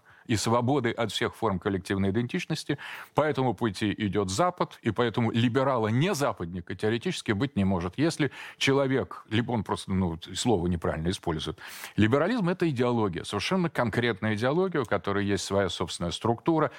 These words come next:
собственные ориентиры, собственная история. И, э, быть русским патриотом в наше время и одновременно быть либералом — это просто быть шизофреником.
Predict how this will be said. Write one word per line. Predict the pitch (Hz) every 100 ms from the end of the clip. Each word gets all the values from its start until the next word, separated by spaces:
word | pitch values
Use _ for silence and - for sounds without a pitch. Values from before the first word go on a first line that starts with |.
| - -
собственные | 117 92 - 98 98
ориентиры, | 104 104 - 151 104
собственная | 110 - - 104 110
история. | 123 - 190 175 147 - - - -
И, | 127 127 123 -
э, | 123 110 107 95
быть | 101 95 131 135
русским | 135 165 - 107
патриотом | 123 - 127 143 113 95 87
в | 95
наше | 127 104 117
время | 113 117 95 98
и |
одновременно | 110 101 117 127 113 104
быть | 117 131
либералом — | 139 240 208 147
это | -
просто | 190 -
быть | 101 151
шизофреником. | - 98 131 95 76 71 -